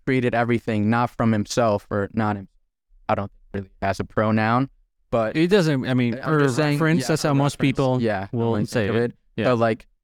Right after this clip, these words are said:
Speaker 1: in that idea, God created everything from literally nothing. Like,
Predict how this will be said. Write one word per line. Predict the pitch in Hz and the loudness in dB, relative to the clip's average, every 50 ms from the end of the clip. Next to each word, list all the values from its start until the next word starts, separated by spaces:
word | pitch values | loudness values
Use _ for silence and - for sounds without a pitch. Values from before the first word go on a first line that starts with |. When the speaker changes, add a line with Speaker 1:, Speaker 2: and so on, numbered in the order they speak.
| _ _ _ _ _ _ _ _ _ _ _ - | _ _ _ _ _ _ _ _ _ _ _ -4
Speaker 1:
in | - 120 113 104 | -2 0 2 2
that | 120 120 123 131 131 - - - - | 2 2 2 2 0 -2 -4 -6 -4
idea, | - 113 107 104 117 117 117 110 107 101 | -2 -2 -2 -2 0 0 2 2 2 0
God | 98 - 113 110 110 110 - - | 0 0 2 2 2 0 -2 -2
created | - 110 110 107 107 90 | -2 0 0 2 0 0
everything | - 104 107 98 101 101 - - 98 95 92 - - | 0 -2 0 0 -2 -2 -2 -4 -4 -4 -6 -8 -6
from | - 104 101 95 95 95 - _ _ _ _ - | -4 -2 -2 -2 -4 -8 -12 _ _ _ _ -2
literally | 120 127 127 135 120 113 113 | 0 0 2 2 2 2 2
nothing. | 120 131 135 - - 104 98 | 2 2 0 0 -2 -4 -2
Like, | 101 95 95 | -2 -2 -4